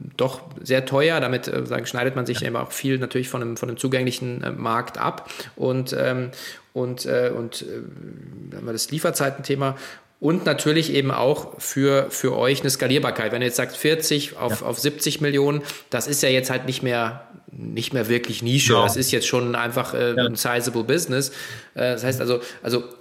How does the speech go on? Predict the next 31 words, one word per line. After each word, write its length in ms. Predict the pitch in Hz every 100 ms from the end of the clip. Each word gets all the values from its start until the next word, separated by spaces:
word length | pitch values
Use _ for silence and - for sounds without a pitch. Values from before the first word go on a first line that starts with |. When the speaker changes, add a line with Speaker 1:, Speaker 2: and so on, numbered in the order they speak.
| -
Speaker 1:
im 140 | 117 117
Prinzip, 340 | 123 - 175
das 180 | 151 -
Modell 360 | 139 123 147
funktioniert 640 | 170 160 160 143 131 175 180
ja 60 |
dann 140 | 151 151
sozusagen 280 | 143 139 131
für 120 | 139
beide 300 | 131 151 156
Seiten, 300 | 117 107 117
also 140 | 117
für 120 | -
die 80 | 117
Nachfrage, 680 | 110 113 160 - 156 160 156
aber 180 | 139 139
auch 120 | 139
sozusagen 300 | 135 131 131
für 140 | 135
die 80 | 135
Angebotsseite, 680 | 143 123 104 - 98 98 101
glaub 220 | 95 -
ich, 100 | -
für 160 | - -
euch, 200 | - -
oder? 140 | -
Speaker 2:
Ja. 100 | - _ _ _ - _ _ -
Ja, 220 | 123 131 127
ja, 160 | 127
genau, 260 | 123 117 120 -
genau. 300 | 113 113